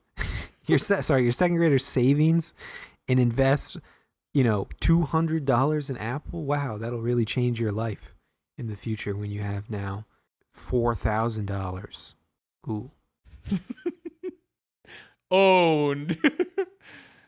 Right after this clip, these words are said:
Speaker 2: Okay.
Speaker 1: No, for real. I mean, people always say that, but it's like, you, are you gonna remember the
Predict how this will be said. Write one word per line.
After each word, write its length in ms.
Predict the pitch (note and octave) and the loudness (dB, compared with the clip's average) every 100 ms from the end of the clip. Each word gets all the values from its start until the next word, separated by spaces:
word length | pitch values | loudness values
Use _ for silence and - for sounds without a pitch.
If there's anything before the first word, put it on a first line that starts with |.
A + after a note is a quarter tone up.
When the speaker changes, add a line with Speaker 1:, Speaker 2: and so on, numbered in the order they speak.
| _ - - C#3 C3+ C3 E3 _ _ - | _ -20 -16 -14 -12 -14 -20 _ _ -10
Speaker 2:
Okay. 200 | B2+ B2 | -6 2
Speaker 1:
No, 160 | C4+ F3+ | 4 4
for 180 | G#3+ | 2
real. 180 | C4 A#3+ | 2 2
I 80 | D#3 | 2
mean, 120 | G#3 | 2
people 240 | G#3+ A#3+ E3 | 2 2 4
always 220 | F3+ D#3+ | 4 4
say 180 | D#3 C#3+ | 2 2
that, 160 | A2 | 2
but 40 | A#2 | 0
it's 120 | A#2+ | 0
like, 160 | A#2 G#2+ - | -2 -4 -8
you, 260 | A2+ C3+ D#3+ | -4 -2 -2
are 80 | B2 | 0
you 100 | D3+ | 2
gonna 140 | E3+ | 4
remember 360 | D3 B2+ C3 C3 | 4 4 4 2
the 240 | A#2+ G#2+ | 2 0